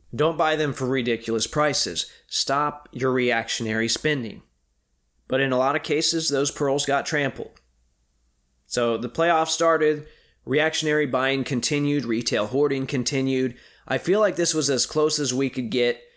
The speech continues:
um, to a peak for this stuff. And I, I doubt every card peaked here, but this is where the general frenzy around basketball cards was at it, its highest point recently. At least I feel it that way. Um, I felt like the crazy card show that I described recently kind of embodied this.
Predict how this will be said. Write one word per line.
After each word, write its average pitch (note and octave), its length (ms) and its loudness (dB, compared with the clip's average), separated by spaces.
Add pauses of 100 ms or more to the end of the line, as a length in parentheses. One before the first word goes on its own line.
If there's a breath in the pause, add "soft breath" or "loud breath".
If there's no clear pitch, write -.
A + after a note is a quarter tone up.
(260 soft breath)
um, G#2+ 360 -2
to B2+ 180 0
a G2+ 80 -2
peak - 540 -4 (160)
for A#2 120 -2
this F#2+ 220 -2
stuff. - 440 -4
And C#3 140 -2
I, E3+ 260 2
I F3+ 60 2
doubt D3+ 340 2
every C3+ 300 0
card C3 400 -2
peaked B2 280 -2
here, A#2 360 0 (240 loud breath)
but D#3 140 0
this G#3 200 2
is F#3 140 -2
where D#3 200 4
the C3+ 140 0
general B2+ 460 -2
frenzy A#2+ 560 -2
around A2 320 0
basketball G#2+ 480 0
cards A2+ 400 -2
was A2+ 160 0
at B2 160 2
it, A#2+ 180 -2
its A#2+ 240 -2
highest D3 420 0
point C3 320 -4
recently. G2+ 580 -4 (100)
At - 120 -10
least C3 300 -2
I C3+ 140 0
feel G#2+ 320 -4
it - 180 -6
that A2+ 260 -4
way. - 260 -6 (360 loud breath)
Um, A#2+ 340 0
I B2+ 80 -2
felt E3+ 280 2
like D3+ 100 0
the D3 80 -2
crazy C#3+ 400 0
card C3+ 340 0
show C3 140 0
that A#2 180 0
I A2+ 120 2
described A2 500 0
recently A#2 540 0
kind B2+ 260 -2
of A2+ 100 -2
embodied G#2 600 -2
this. - 520 -4